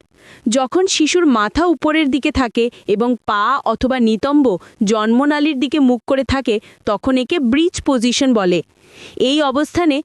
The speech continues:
মাথা সবার শেষে বের হয়। এতে জন্মনালী দিয়ে বের হওয়া কঠিন হয়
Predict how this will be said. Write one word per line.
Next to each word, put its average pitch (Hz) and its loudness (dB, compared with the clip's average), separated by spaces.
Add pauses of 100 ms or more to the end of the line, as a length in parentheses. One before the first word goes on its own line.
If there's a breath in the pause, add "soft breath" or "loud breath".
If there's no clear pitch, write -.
(140)
মাথা 240 0
সবার 311 -2
শেষে 330 -2
বের 247 0
হয়। 185 0 (380 soft breath)
এতে 214 0
জন্মনালী 240 0
দিয়ে 285 0
বের 233 2
হওয়া 262 0
কঠিন 247 0
হয় 269 0